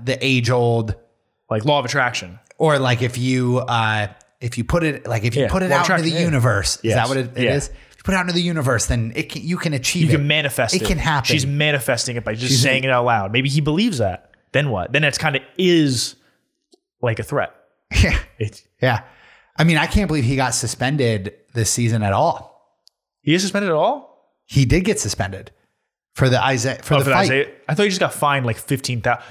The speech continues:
Speaker 2: Dude, the Isaiah Stewart guy got fined almost a million dollars. Does that guy even
Speaker 1: Nine hundred grand.
Speaker 2: Does that guy even make a million dollars a season? I don't think he
Speaker 1: And
Speaker 2: plays much.
Speaker 1: And, uh, he got suspended for an extra game, a whole extra game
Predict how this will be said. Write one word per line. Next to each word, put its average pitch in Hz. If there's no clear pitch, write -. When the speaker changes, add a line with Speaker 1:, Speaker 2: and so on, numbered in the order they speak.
Speaker 2:
Dude, 214
the 170
Isaiah 180
Stewart 202
guy 233
got 170
fined 175
almost 170
a -
million 160
dollars. 123
Does 131
that -
guy 143
even 151
Speaker 1:
Nine -
hundred 147
grand. 123
Speaker 2:
Does -
that 185
guy 214
even 220
make 185
a -
million 185
dollars 180
a 156
season? 185
I -
don't 190
think 196
he 175
Speaker 1:
And 180
Speaker 2:
plays 233
much. 147
Speaker 1:
And, 165
uh, 123
he 120
got 135
suspended 139
for 139
an 120
extra 143
game, 151
a 131
whole 175
extra 143
game 123